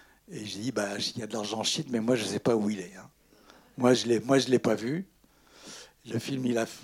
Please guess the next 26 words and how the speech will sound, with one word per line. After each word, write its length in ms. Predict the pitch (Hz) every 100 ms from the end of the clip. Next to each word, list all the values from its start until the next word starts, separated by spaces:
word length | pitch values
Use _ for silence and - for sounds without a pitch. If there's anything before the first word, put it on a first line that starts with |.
| -
le 120 | 113
tournage 380 | 107 120 123 117
a 60 | 107
failli 220 | 113 110
s'arrêter 720 | - 127 110 - 110 107 104 - - -
cinq, 400 | - - 131 123 - _
tout 120 | -
le 60 | 156
temps, 300 | - 143 120
quoi. 160 | 104 92 - - _ _ _ _ - -
Cinq 400 | - - 120 -
fois, 180 | 135 110
dix 200 | 113 123
fois 320 | - 143 -
parce 200 | 139 -
qu'il 100 | 123
n'y 40 |
avait 80 | 107
pas 120 | 110
d'argent. 420 | 107 101 113 156 - _ _ _ _ _
On 60 | 117
avait, 160 | 107 104 -
on 120 | 113
était, 260 | 117 110 110 113 -
on 80 |
était, 320 | 107 107 107